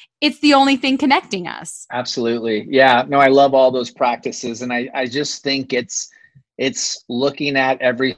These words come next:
Speaker 2: single day, um, and being able to ask yourself the question, like, "How did I handle myself during this,
Speaker 1: Hmm.
Speaker 2: during this situation?" No matter, no,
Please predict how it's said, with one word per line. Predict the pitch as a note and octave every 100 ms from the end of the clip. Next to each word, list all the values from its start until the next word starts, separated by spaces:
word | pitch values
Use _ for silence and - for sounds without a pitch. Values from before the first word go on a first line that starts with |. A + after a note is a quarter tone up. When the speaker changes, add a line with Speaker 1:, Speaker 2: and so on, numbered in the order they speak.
| -
Speaker 2:
single | - B2 B2 A#2+
day, | A#2 A#2 A#2 A#2 - -
um, | A2+ A2+ A2 A2+ G#2 _ _ _ - - _
and | B2 B2+
being | C3 C3 C3
able | B2+ A#2+
to | A#2
ask | A#2+ A#2 -
yourself | A#2+ A#2+ B2+ A#2
the | G#2+
question, | - B2+ B2 - - A#2
like, | A2
"How | - - G2 B2+
did | D3
I | D3+
handle | B2 B2+ C3+
myself | A#2+ G2+ G#2 - A2 G#2+ -
during | A#2 A#2 A#2+
this, | A2+ A2 - - -
Speaker 1:
Hmm. | - F#3 -
Speaker 2:
during | C3+ C3
this | B2 A#2
situation?" | - A#2+ A#2+ A#2 G#2 A2
No | A#2+
matter, | C3+ C3+ C#3 -
no, | C#3+